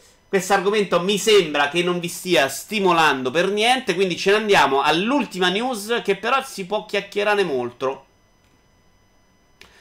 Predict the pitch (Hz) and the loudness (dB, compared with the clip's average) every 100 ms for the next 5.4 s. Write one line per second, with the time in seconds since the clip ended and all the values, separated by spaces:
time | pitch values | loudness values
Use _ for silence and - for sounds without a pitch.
0 | _ _ - 214 269 320 226 - 180 220 | _ _ -4 -2 0 0 0 0 2 2
1 | 214 240 277 262 285 220 196 180 175 220 | 0 -4 -2 0 2 2 2 2 2 2
2 | 240 254 208 170 160 160 156 175 175 208 | 4 4 4 2 2 -2 -2 -4 -2 -2
3 | 214 196 151 143 131 165 156 139 - 147 | 0 0 0 0 0 2 2 2 -6 -10
4 | 160 147 240 175 131 123 143 175 214 170 | -8 -4 -2 0 0 0 -4 0 2 2
5 | - - - | 0 -6 -10